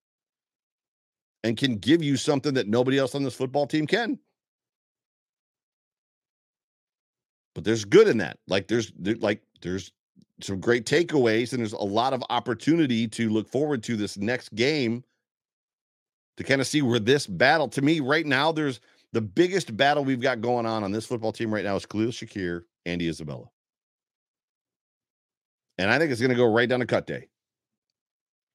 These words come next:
Strap in. And I hope, I hope that it doesn't come down to, "Well, we drafted Khalil Shakir, so we gotta keep him."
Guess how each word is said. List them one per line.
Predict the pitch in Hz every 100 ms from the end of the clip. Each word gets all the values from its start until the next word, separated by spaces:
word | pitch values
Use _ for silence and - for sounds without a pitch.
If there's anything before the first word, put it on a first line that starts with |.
| _ _ _ _ _
Strap | - - 123 127
in. | 110 71 - _ _ _ _ _ _ _ _ _ _ _ _ _ _ _ _ _
And | 104
I | 117 131
hope, | 143 170 127 - _ _ _ _ _ _ _ _ _ _ 214 _ _ _ _ _ _ _ _ _ _ _ _ _ _ _ _ _ _ _ _ _
I | 92 104
hope | 101 - 139 107 - - _ _ _ _ _
that | 95 98
it | 85
doesn't | 113 110 123
come | 120 110
down | 110 104 92
to, | - 85 78 73 _ _ _ _
"Well, | 71 73
we | 78
drafted | 73 76 78 - 87
Khalil | - 90 87
Shakir, | - 80 - 101 73
so | -
we | 71 76
gotta | 76 71
keep | - 95 -
him." | -